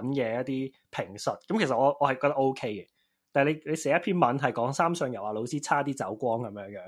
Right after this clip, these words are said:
即係浪費人時間啦，睇嗰個都，所以就，唉，即係呢啲，呢農場文都真係禍-，為禍-，為禍人間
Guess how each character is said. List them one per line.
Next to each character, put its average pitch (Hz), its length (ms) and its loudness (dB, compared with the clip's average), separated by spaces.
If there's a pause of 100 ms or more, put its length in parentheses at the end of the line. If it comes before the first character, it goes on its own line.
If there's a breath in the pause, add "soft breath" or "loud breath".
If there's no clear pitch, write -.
(160)
即 190 100 2
係 175 100 0
浪 131 180 6
費 135 140 4
人 110 180 -4
時 110 160 -10
間 127 260 0
啦， 147 160 2
睇 120 200 -6
嗰 135 100 2
個 135 140 0
都， 135 580 0
所 147 240 2
以 160 100 4
就， 110 360 0
唉， 123 180 -2
即 123 160 -4
係 139 80 4
呢 139 140 -2
啲， 151 240 2 (340 soft breath)
呢 175 140 4
農 117 160 2
場 104 240 -2
文 107 160 -2
都 147 100 4
真 143 100 4
係 127 220 0 (100)
禍-， 120 380 2
為 131 200 4
禍-， 135 140 0 (100)
為 110 200 -4
禍 123 200 4
人 104 220 -6
間 131 100 0